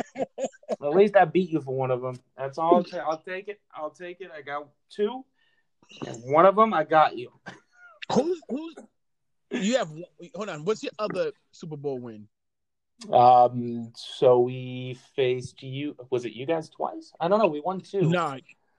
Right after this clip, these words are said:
Speaker 2: We beat
Speaker 1: You
Speaker 2: you
Speaker 1: pl-,
Speaker 2: one,
Speaker 1: you,
Speaker 2: and then I
Speaker 1: you beat
Speaker 2: forget
Speaker 1: us
Speaker 2: the other
Speaker 1: once,
Speaker 2: team.
Speaker 1: yeah.
Speaker 2: I forget the other team we beat. Maybe it was All Americans. I don't, I don't remember.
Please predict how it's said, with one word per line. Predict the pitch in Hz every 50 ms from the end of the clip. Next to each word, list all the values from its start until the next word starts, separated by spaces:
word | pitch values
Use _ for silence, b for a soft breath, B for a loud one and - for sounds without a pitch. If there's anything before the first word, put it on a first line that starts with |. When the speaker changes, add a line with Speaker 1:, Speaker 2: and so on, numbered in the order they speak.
| _ _ _ _
Speaker 2:
We | 143 139 135
beat | 147 175 170 143
Speaker 1:
You | 147 180
Speaker 2:
you | 175 160
Speaker 1:
pl-, | 170 175 - 175 156 139 139 139
Speaker 2:
one, | 143 143 139 135 131 131 131 131
Speaker 1:
you, | 160 175 143 127
Speaker 2:
and | 123 123
then | 127 123
I | 120 123
Speaker 1:
you | 190
beat | 165 - 214 208
Speaker 2:
forget |
Speaker 1:
us | 202 190
Speaker 2:
the | 190
other | - -
Speaker 1:
once, | 190 160 127 127 107
Speaker 2:
team. | - 147 131
Speaker 1:
yeah. | - - - _ - - - _ _ _ _ -
Speaker 2:
I | - -
forget | 117 135 151 143
the | 131 135
other | 127 117 117
team | 110 - 123 110
we | 107 107
beat. | 98 107 104 101 98 - _ _ _ _ _ _ _ - -
Maybe | 117 131 143 139 151 156
it |
was | 143 127
All | 127 120 123 123
Americans. | 120 117 120 123 131 131 147 151 151 151 - - -
I | 127 123
don't, | 123 123 120
I | 104 120 117
don't | 120 120 120 107
remember. | 110 110 107 110 107 104 104 104 101